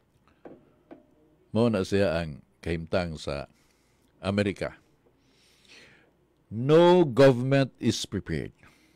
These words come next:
Okay? So, kanang manghinaway ni Duterte, wag mo hinungdan na maayo,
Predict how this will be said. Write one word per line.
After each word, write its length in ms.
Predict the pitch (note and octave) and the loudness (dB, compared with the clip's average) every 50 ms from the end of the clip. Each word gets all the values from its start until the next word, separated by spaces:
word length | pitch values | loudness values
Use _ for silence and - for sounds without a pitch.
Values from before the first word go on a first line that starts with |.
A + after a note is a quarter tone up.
| _ _ _ _ _ _ - | _ _ _ _ _ _ -18
Okay? 400 | D#2+ D2 - - A2 C3 D3+ C3+ - _ _ _ _ _ _ _ _ _ | -18 -12 0 2 2 2 2 -2 -8 _ _ _ _ _ _ _ _ _
So, 160 | - D2 C#2 | -12 -12 -6
kanang 320 | - G#2+ A#2+ C#3+ D3 D3+ | -4 0 2 2 2 2
manghinaway 480 | D3 C#3+ C#3 D3 D#3 D#3+ D#3+ E3 D#3+ D#3 | 2 0 0 2 4 4 6 6 6 6
ni 160 | D3 C#3+ C#3 | 6 4 2
Duterte, 480 | C#3+ D3 - F3+ - D3 - C3+ C3 B2 | 2 2 2 2 0 2 2 4 6 8
wag 240 | A#2 A#2+ B2+ C3 C3+ D3 | 8 8 6 6 2 0
mo 160 | C3+ C3 C3+ | 0 0 0
hinungdan 800 | B2 G#2 A2 G#2+ G#2+ A#2 A#2 A2+ A2+ A2 A2 C3 B2+ A#2+ A2+ G2 | 0 0 0 0 0 -2 -2 -2 -4 0 4 4 4 4 2 -6
na 160 | G2 G2 G2 G2 | -10 -10 -6 -4
maayo, 400 | G#2+ A2 A2 A#2+ A#2+ A#2+ A#2 | 0 0 2 2 2 0 0